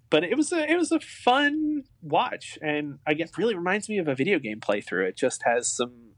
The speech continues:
has some elements like that, like each train car being a different level, and,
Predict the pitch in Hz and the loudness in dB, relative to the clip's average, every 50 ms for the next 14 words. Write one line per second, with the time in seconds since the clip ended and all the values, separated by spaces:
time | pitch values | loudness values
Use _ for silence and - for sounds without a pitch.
0 | - - 127 127 123 117 - 131 110 113 120 117 117 117 107 - - - 104 110 | -12 -4 0 0 0 2 2 0 2 2 0 0 -2 -4 -8 -8 -4 -2 -2 -2
1 | 107 - 120 110 110 107 - 117 113 - - 113 113 - - - 120 117 120 120 | 0 -2 -2 -2 0 -2 -2 -2 -4 -4 -4 -4 -4 -4 0 0 2 2 0 -2
2 | - - 113 117 117 117 113 113 110 107 - 117 - - - - 156 175 175 151 | 2 2 4 4 4 0 0 -4 -2 -2 -2 0 0 -2 0 2 2 4 6 4
3 | 147 147 147 139 123 110 101 98 107 - | 4 6 4 4 2 0 -6 -10 -16 -16